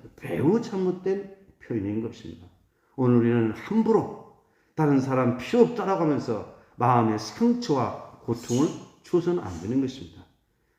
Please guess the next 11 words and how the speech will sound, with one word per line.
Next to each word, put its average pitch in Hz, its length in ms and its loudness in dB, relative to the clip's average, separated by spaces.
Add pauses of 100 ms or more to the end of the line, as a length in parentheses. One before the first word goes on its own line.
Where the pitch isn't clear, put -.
(420)
물론 226 360 6
교회 190 220 8
안에 160 540 4
질서를 220 520 2
바르게 185 320 2
하기 170 220 2
위해서 120 300 0 (260)
징계라고 196 760 6
하는 208 180 0
것이 196 200 -4
있습니다. 90 320 -14